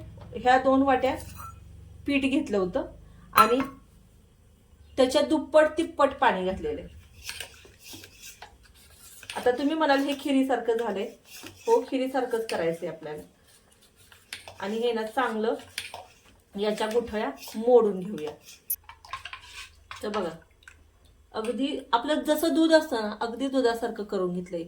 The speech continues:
इतकं पातळसर करून घ्यायचंय. आता हे काय करायचंय आपल्याला, आता हे मी सकाळी बघा नऊ वाजता असं भिजत घातलंय, तर आपल्याला ना डायरेक्ट हे दोन वाजता चेक करायचंय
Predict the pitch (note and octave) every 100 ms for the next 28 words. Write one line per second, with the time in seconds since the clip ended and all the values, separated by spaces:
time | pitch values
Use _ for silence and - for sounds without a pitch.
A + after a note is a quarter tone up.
0 | - - G#3+ G#3+ - C4 C#4 C4+ - B3
1 | A#3+ A#3+ A3 G#3 F#3 F3+ F3+ E3 - E3
2 | - - - - - - - - - -
3 | - - - - - - - - - -
4 | - - - F#3 A3 A#3 C4+ C4 C4 G#3+
5 | G3 G#3 - F#3+ G#3+ - - - - G#3+
6 | C4 C4+ C#4+ C#4+ D4+ E4+ D4 C4 C4+ C4+
7 | A#3+ A3 C4 - _ _ A#3+ C4 C#4+ D4+
8 | D4 - D4 D#4 - _ _ _ _ _
9 | _ - G#3+ B3+ B3+ C4+ C4 C4 C#4+ B3
10 | A3+ C4+ - _ - C4+ D4 D4 C#4+ D4+
11 | D4 C#4 C4 B3 B3 C#4 C4+ C4+ C4+ C4
12 | - C4+ C4 A#3+ F3+ F3+ D#3 D#3 G3+